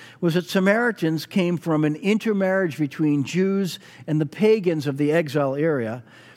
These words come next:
And a second reason was that Samaritans also adopted some of the religious practices of those pagan cultures. Basically, Jesus broke with Jewish tradition to even begin a conversation with this woman at the well.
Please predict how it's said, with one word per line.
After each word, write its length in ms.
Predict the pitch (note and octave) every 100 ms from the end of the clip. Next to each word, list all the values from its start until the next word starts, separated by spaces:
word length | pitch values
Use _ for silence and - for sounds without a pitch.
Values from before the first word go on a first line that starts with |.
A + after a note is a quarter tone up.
| -
And 140 | F#3 F3+
a 40 |
second 340 | - C4+ C4 F#3
reason 340 | D#3+ D3 D#3
was 200 | D3+ D3+
that 100 | D#3
Samaritans 560 | - F3+ F#3+ F#3+ F3+ D#3
also 400 | D#3+ E3 F3 D#3+
adopted 460 | C#3 C3+ B2+ C#3
some 200 | C3 F3
of 60 | E3
the 100 | D3+
religious 420 | D3 E3 D#3 D#3
practices 800 | - E3 E3 E3 D3 - A#2+ A2+ - - - -
of 140 | D3+
those 200 | C#3+ C#3+
pagan 360 | - E3 C#3 B2+
cultures. 640 | - C#3 C3 A#2 - - - _ _ _ _ - - - -
Basically, 560 | - B3+ C4 F#3 D3+ D3+
Jesus 460 | C3 G#3 A#3 G#3+ -
broke 420 | - F3+ B3 -
with 140 | F#3+
Jewish 320 | B2+ G3 G3
tradition 540 | - D#3+ D#3 F3 C#3+ C3 - -
to 160 | - F3
even 380 | G#3 A#3+ C4 A#3+
begin 480 | D#3 F3 B2 G#3 A3+
a 80 |
conversation 840 | G3 G3 G3 F3 - F#3+ F3+ C#3 C3
with 160 | C3+
this 200 | B2 C#3+
woman 340 | C#3 E3+ E3+ D#3+
at 220 | D3 C#3+
the 60 | C#3
well. 420 | C3+ C#3+ B2+ G2+